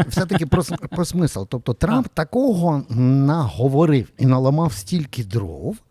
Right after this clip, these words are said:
Speaker 1: що будь-який клоун з К В Н навіть не справився би з таким об'ємом дурні, якої він наробив. І постає питання: ну як такого могли обрати американці?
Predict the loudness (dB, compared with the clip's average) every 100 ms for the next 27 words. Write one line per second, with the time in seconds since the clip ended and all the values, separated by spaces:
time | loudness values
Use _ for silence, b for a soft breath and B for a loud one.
0 | B B B B B -20 -6 -2 0 -2
1 | -4 -4 -2 -2 -2 -2 0 2 2 0
2 | -2 0 0 0 -4 -6 -6 -6 -6 -6
3 | -6 -8 -10 -10 -10 -8 -6 -4 -2 -2
4 | 0 2 2 2 0 2 4 6 4 2
5 | _ _ -10 -6 -4 -4 -4 -6 -6 -10
6 | -16 -20 B B B B -10 -6 -6 -6
7 | -2 -2 0 -2 0 0 0 0 0 0
8 | -2 -2 -2 -4 -8 _ _ _ _ _
9 | _ _ _ _ -10 -10 -6 -8 -6 -10
10 | -12 -10 -6 -4 -4 -6 -10 -8 -8 -8
11 | -8 -8 -10 -12 -14 -14 -20